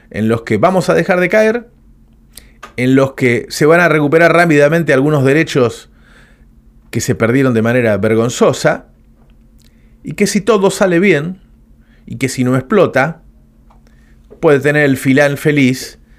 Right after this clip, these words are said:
de una vaca muerta que nos tranquilice, que nos saque de la crisis, y que con esos dólares podamos invertir para industrializar el país. Un proyecto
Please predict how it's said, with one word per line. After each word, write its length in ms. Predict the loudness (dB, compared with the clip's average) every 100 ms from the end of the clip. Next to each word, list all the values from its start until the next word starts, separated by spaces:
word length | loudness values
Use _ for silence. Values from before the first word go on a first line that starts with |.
| -20 _
de 120 | -2 0
una 240 | 2 2
vaca 240 | 0 0
muerta 340 | 0 0 0 -2
que 80 | -2
nos 140 | -4
tranquilice, 600 | -4 -4 -2 -2 -2 -4
que 80 | -6
nos 140 | -4
saque 220 | -4 -2 0
de 100 | -2
la 100 | -2
crisis, 420 | -4 -6 -8 -10
y 80 | -8
que 80 |
con 160 | -6 -4
esos 220 | -2 0
dólares 420 | 0 0 -2 -6 -14 -20 -18 -2
podamos 460 | 2 2 0 -2
invertir 580 | -2 0 0 -2 -4 -4 -14 _ -20 -20 -20 -14
para 160 | -6 -2
industrializar 600 | -2 -4 -4 -4 -2 -2
el 120 | -2
país. 420 | -2 -4 -6 -12 -20 _ _ _ -6
Un 100 | -2
proyecto 720 | -2 0 -2 0 -2 -2 -10